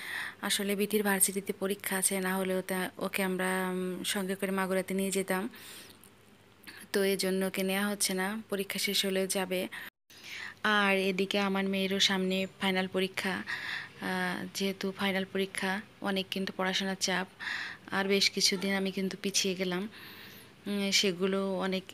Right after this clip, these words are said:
আহ, কষ্ট করে এগিয়ে যেতে হবে। জীবনটা আসলে মায়ায় ভরা, আর এই মায়া কাটিয়ে ওঠা কিন্তু অনেক কষ্টদায়ক। প্রয়োজনের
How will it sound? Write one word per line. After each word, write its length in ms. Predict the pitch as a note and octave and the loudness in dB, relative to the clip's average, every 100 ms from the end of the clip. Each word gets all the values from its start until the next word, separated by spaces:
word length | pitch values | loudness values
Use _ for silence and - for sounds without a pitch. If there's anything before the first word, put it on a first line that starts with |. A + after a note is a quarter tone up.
| - | -4
আহ, 300 | F3+ F3 F3+ | -2 -2 -4
কষ্ট 260 | - F#3+ - | 0 0 0
করে 260 | F#3 F#3+ F#3+ | 0 2 2
এগিয়ে 200 | F3 F3+ | 2 0
যেতে 240 | F3+ G3+ | 0 0
হবে। 320 | F#3+ F#3 F#3 - - - - - - - - G#3 | 0 0 -2 -4 -12 -14 -16 -14 -14 -16 -6 0
জীবনটা 500 | A3 G3+ G#3 G3+ G3+ | 2 4 2 2 4
আসলে 320 | G3 G3+ G3+ | 4 4 4
মায়ায় 380 | G3+ F#3+ F#3+ G3 | 4 4 4 2
ভরা, 380 | G3 F#3+ G3 A3+ - - - | 2 2 0 -4 -10 -12 -4
আর 220 | - G3 G3 | 0 2 2
এই 120 | G3+ | 2
মায়া 280 | G3+ F#3+ F#3+ | 2 2 4
কাটিয়ে 340 | G3 F#3+ F#3 | 2 0 -2
ওঠা 280 | F#3+ - G3+ | 0 0 0
কিন্তু 340 | G3+ G3 G3+ | 0 -2 0
অনেক 260 | F#3+ G3 G3 | 0 0 -2
কষ্টদায়ক। 720 | G3 F#3+ - F#3+ F#3 F3+ G3 - - - - - - _ - | 0 0 0 2 2 0 -2 -10 -14 -14 -14 -14 -16 _ 0
প্রয়োজনের 580 | A#3+ A#3+ A3+ A3 G#3+ | 8 10 10 6 4